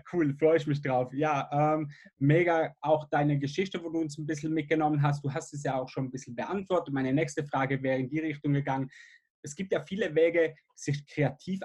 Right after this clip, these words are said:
auszuleben, sich auszudrücken. Ich glaube auch, die Kreativität ist so ein bisschen,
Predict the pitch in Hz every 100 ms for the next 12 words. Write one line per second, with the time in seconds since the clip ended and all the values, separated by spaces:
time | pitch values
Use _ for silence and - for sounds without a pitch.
0 | 165 180 180 - - 175 175 175 175 -
1 | - 143 139 143 - - 123 143 170 151
2 | 143 147 147 147 143 143 - 147 131 135
3 | 127 - 147 160 131 - 139 131 123 147
4 | 143 151 147